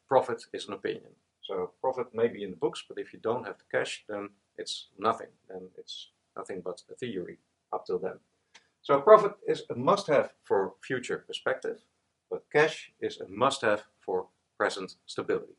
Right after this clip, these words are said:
So that wraps up, um, uh, the cash flow statement,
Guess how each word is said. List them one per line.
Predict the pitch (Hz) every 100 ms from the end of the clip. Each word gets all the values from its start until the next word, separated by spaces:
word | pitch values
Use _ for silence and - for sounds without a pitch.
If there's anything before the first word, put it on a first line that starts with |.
| _ _ _ _ - - -
So | - 151 156 160 160
that | 196 - -
wraps | 160 156 160
up, | 151 -
um, | 143 135 131 131 127 -
uh, | 110 107
the | 117
cash | 170
flow | 170 139
statement, | 139 147 135 135 139